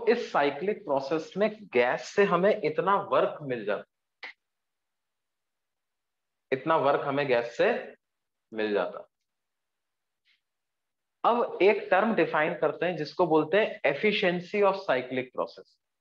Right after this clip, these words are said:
क्या बोलते हैं? Efficiency of a cyclic process। Efficiency का मतलब क्या होता है? आप ऐसे देखिए कि जब ए से B आप गए,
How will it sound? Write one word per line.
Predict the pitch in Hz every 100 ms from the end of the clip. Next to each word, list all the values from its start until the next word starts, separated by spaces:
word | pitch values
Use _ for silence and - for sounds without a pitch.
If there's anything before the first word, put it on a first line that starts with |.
| _ _ _ _ _
क्या | 147
बोलते | 147 135 139
हैं? | 165 202 - _ _ _ _ _ _ _ _ - - -
Efficiency | 139 196 185 180 165 165 196 175
of | 156
a | 160
cyclic | - 131 117 135 180 -
process। | - 80 - - _ _ _ _ _ _ _ _ _ _ _ -
Efficiency | 165 240 233 202 - 226
का | 226
मतलब | 202 180 185 185
क्या | 175 139
होता | 123 117
है? | -
आप | 147 160
ऐसे | 143 160
देखिए | 147 123 139 143 180 - _ _ _ -
कि | 214
जब | 151 185 196 - -
ए | 151 -
से | - 220 233 233 -
B | 165 190
आप | 147 151 123
गए, | 113 98